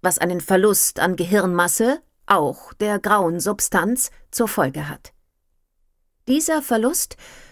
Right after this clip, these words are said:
führt zu einer Abnahme kognitiver Leistungen, Gedächtnisverlust, motorischen Problemen und anderen Symptomen. Graue Substanz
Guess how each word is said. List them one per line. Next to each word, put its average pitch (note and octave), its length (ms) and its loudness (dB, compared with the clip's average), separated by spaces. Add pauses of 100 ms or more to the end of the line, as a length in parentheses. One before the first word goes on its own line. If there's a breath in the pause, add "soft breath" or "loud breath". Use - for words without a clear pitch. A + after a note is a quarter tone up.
führt C#4 280 -2
zu C4 140 2
einer G#3+ 280 -2
Abnahme C4+ 680 0
kognitiver C4 920 0
Leistungen, E3 680 -2 (440)
Gedächtnisverlust, A#3 1000 0 (360 soft breath)
motorischen A3+ 640 2
Problemen B3 680 0 (360 soft breath)
und B3 220 0
anderen C#3+ 440 0
Symptomen. D3 580 -6 (3000)
Graue C#4 440 2
Substanz - 840 -4